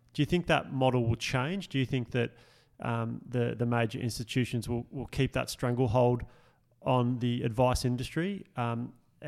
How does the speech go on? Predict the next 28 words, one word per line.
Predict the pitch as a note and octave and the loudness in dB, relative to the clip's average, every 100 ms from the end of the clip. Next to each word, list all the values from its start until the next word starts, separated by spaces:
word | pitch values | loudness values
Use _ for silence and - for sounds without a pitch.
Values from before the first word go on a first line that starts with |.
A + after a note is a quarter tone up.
| C3 | -4
and | C3+ | -2
also | C3+ B2+ C#3 B2+ | 0 0 -2 -2
in | C#3+ B2+ | -2 0
recent, | C3+ - B2 - | 0 0 -6 -6
in | C3+ B2 | -4 0
recent | B2+ A#2 A#2+ | 0 0 -4
years, | A#2+ A#2+ A2+ - - | -2 -2 -4 -6 -10
some | - B2 | -4 0
of | A#2+ | 0
the, | A2+ A2 A2+ | 0 -2 -2
the | A#2+ | -2
major | A#2 A#2 A#2 | 0 0 0
banks, | A#2+ A2+ | 0 -2
for | - | -2
example, | A#2 B2 G#2 A2+ | -4 -2 0 0
have | A#2 | 0
started | - A#2+ A2 | 0 -2 -2
selling | - A#2+ A#2 A2+ | -2 0 0 0
off, | A#2+ F#2 - - - - _ _ | -2 -4 -16 -20 -20 -20 _ _
um, | - A#2 A#2 | -4 -2 -2
certain | - C3 B2+ | 0 0 0
divisions | A#2+ B2 B2+ | 0 0 2
of | B2+ | 2
their | B2 | 2
business. | B2 C#3 F3+ | 4 2 2
So | - | 2
just | C#3 C#3+ - _ - | 2 0 -4 _ -6
interested | C3+ B2+ - | -4 -4 -4